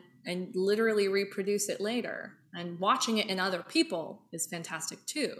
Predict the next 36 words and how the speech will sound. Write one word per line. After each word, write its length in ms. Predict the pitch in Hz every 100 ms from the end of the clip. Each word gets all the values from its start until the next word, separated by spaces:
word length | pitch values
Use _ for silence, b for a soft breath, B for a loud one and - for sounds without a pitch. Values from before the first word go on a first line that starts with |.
| - B B _
because 260 | 190 175 160
that 320 | 170 170 -
sort 120 | 180
of 100 | 175
fires 460 | 175 175 180 175 175
our 100 | 170
mirror 460 | 175 175 190 180 175
neurons 800 | 170 160 151 160 170 175 180 -
and, 200 | - - B B B B
and 140 | 190 185
we 100 | 180
get 240 | 180 180
to 320 | - 180 175
experience 1000 | - - - - 214 214 226 185 156 156 165
it 300 | - - -
more 240 | 190 180
than 180 | 175 170
just 280 | 175 - -
in 200 | 180 165
one 180 | 165 165
lesson. 500 | 180 - - - 208 B B B B -
Um, 460 | 196 190 185 185 - - _ - - -
the 160 | 208 240
thing 300 | 247 311 320
I 120 | - 269
really 480 | 226 233 262 277 226 - 214
just, 240 | 247 247 -
I'm 120 | 220
gonna 140 | 220
come 220 | 220 220 208
back 380 | 196 247 - -
to 100 | 196
that 120 | 190
I 60 | 190
want 420 | 190 190 214 214
singers 540 | 220 202 190 - -